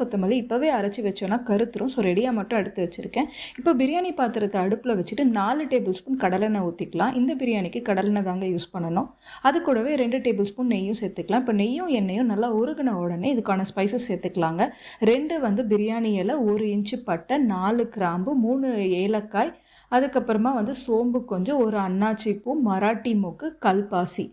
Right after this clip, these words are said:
இது எல்லாமே இதுல சேர்த்துக்கலாங்க. நான் இன்னைக்கு வந்து இந்த ஸ்பைசஸை ராவா தான் சேர்த்துக்கிறேன். சில கொங்கு ஸ்டைல் பிரியாணில இதெல்லாம் அரைச்சி சேர்த்துப்பாங்க. நம்ம இன்னைக்கு ஹோல் ஸ்பைசஸா தான் சேர்த்துக்க போறோம். ஆ, so ஸ்பைசஸ் நல்லா வந்து ஃப்ரை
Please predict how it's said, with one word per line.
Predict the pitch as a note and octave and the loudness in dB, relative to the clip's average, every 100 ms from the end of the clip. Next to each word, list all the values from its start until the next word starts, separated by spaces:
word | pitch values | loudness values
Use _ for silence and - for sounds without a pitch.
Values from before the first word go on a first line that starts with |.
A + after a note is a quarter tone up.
| _ - - | _ -12 0
இது | A#3 A3+ | 4 4
எல்லாமே | G#3+ A3 A3+ A#3 C#4+ | 2 0 0 0 0
இதுல | G#3+ F#3+ | 0 -2
சேர்த்துக்கலாங்க. | G3+ F#3 F#3 F3+ E3 E3 B3 | -4 -6 -4 -2 0 0 2
நான் | C#4 A#3 | 2 2
இன்னைக்கு | A3 G#3+ G#3+ | 0 0 -2
வந்து | G3+ D#4+ | -2 0
இந்த | A3+ G#3+ | -2 -2
ஸ்பைசஸை | G3 G#3+ B3+ C4+ | -2 0 0 0
ராவா | G3+ F#3 G#3+ | 2 2 2
தான் | A3 A#3 | 0 -4
சேர்த்துக்கிறேன். | F#3 F3 G3 C#4+ - | -6 -4 0 0 0
சில | E4+ F4+ | 0 0
கொங்கு | C#4 B3 C4 B3+ | 0 0 0 0
ஸ்டைல் | B3 A3 | 0 2
பிரியாணில | G#3 G#3 G3 F#3 A#3+ C4+ | 2 2 0 -2 0 0
இதெல்லாம் | G#3+ G#3 A3 | 0 2 2
அரைச்சி | F3+ A#3 C4 B3+ | 0 -2 -2 -4
சேர்த்துப்பாங்க. | G3+ G3 E3 F#3 D4+ | -4 -4 -2 0 2
நம்ம | A3 B3+ A3+ | 2 0 0
இன்னைக்கு | F#3+ G3+ C#4+ | -2 -4 -4
ஹோல் | G#3+ G#3+ - | 0 0 0
ஸ்பைசஸா | G3+ G3+ G3+ F#3 | -2 -2 -2 -2
தான் | G3+ G3+ | 0 -2
சேர்த்துக்க | - F#3 E3+ | -4 -4 -2
போறோம். | E3 F3 C4 - - - - B3 | 0 2 0 -4 -18 -18 -2 2
ஆ, | A3+ G#3+ G3 | 2 2 0
so | - - - | -4 -10 -8
ஸ்பைசஸ் | - C4 E4+ F4+ E4 | 0 2 2 0 0
நல்லா | B3+ G#3 A#3+ C4 | 0 2 0 0
வந்து | F#3+ F#3 E4 - - _ - | -2 0 -2 -2 -16 _ 0
ஃப்ரை | A3+ | 2